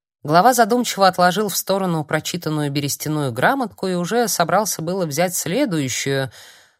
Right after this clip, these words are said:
но девушка словно этого и ждала, тут же вложила ему в освободившуюся руку ложку. Видимо, опасалась, что если этого не сделать, он так и не поест.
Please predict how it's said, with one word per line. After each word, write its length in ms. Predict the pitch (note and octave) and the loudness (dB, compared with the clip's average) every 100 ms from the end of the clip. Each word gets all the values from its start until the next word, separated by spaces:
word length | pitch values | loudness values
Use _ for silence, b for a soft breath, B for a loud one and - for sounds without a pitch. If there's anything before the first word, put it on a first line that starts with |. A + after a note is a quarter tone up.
| - | -2
но 140 | E3+ | 0
девушка 440 | D#3 F3 E3 - D#3+ | 2 2 2 -2 -2
словно 340 | E3+ D#3+ E3 | 0 2 2
этого 240 | D#3+ E3+ | 0 0
и 100 | F3 | 0
ждала, 640 | E3+ D#3 G#3 G#3 E3+ A#2+ F#2+ _ | 0 2 4 6 6 4 -2 _
тут 200 | - F#3 | -6 -4
же 100 | D#3 | -2
вложила 400 | D3+ D3 C3+ F#3 | 0 2 2 0
ему 360 | E3 C3+ C#3+ E3 | 0 0 0 -2
в 60 | B2+ | -2
освободившуюся 880 | - C#3 C#3 C#3 D#3 - C#3 - C#3 | -2 -2 -2 -2 -2 -4 -4 -2 -4
руку 240 | C#3+ D3+ | -4 -4
ложку. 600 | C#3+ C3 - - A2+ G#2 _ _ _ _ _ _ - | -2 -2 -4 -10 -16 -16 _ _ _ _ _ _ -8
Видимо, 320 | E3 D3+ D3+ | -4 0 0
опасалась, 600 | D3+ E3+ - G3+ B2+ A2+ | 2 0 2 2 0 -2
что 220 | - - | -6 -4
если 340 | B2+ C3 C#3 C3+ | -2 -2 -2 -2
этого 240 | C3 C3+ | -2 -2
не 180 | D3 D3+ | 0 0
сделать, 480 | C3+ G3 A3+ E3 F3 | 0 0 2 0 -2
он 160 | E3+ | -2
так 240 | E3+ F3 E3 | -2 -4 -4
и 40 | |
не 120 | E3 | -4
поест. 680 | D3+ D#3+ D3+ G2+ - - - | -2 -2 -2 -4 -6 -8 -14